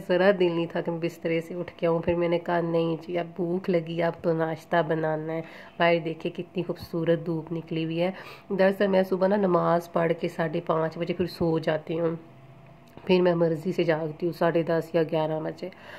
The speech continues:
तो बस ये भी मैं बना रही थी अंडा। वैसे मेरी पक्की routine बनी हुई है कि शुरू से दरअसल मैं नमाज़ पढ़ती हूँ, तो मेरी ना साढ़े पाँच या पाँच बजे आँख खुल जाती है। अलार्म लगाओ, मोबाइल पे ना लगाओ,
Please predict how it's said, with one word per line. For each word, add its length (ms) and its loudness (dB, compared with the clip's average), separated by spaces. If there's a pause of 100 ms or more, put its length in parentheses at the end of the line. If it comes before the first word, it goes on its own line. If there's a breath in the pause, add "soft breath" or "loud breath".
(220 loud breath)
तो 80 -6
बस 280 2
ये 60 2
भी 100 2
मैं 120 4
बना 320 2
रही 160 -4
थी 200 -6
अंडा। 440 -2 (380 loud breath)
वैसे 220 6
मेरी 180 6
पक्की 500 -6
routine 520 2
बनी 280 0
हुई 100 0
है 100 4
कि 460 0 (200)
शुरू 200 2
से 200 2
दरअसल 360 -2
मैं 100 6
नमाज़ 460 2
पढ़ती 340 -2
हूँ, 60 0
तो 80 -2
मेरी 240 0
ना 120 2
साढ़े 320 -4
पाँच 400 -4
या 60 2 (100)
पाँच 300 -6
बजे 200 -2
आँख 260 -4
खुल 220 2
जाती 280 0
है। 40 2
अलार्म 380 0
लगाओ, 360 0
मोबाइल 500 -2
पे 180 -4
ना 200 0
लगाओ, 500 0